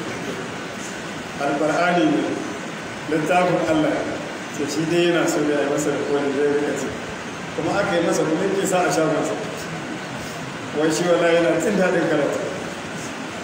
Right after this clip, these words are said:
Saboda haka shi murya ce take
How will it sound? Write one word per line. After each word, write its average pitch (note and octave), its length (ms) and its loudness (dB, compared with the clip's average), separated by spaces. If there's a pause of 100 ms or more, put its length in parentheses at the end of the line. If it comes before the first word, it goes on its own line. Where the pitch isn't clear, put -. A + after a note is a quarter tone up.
(3000)
Saboda D#3+ 340 4
haka D#3+ 160 2
shi E3 200 2
murya F3+ 280 4
ce E3+ 160 2
take E3 240 2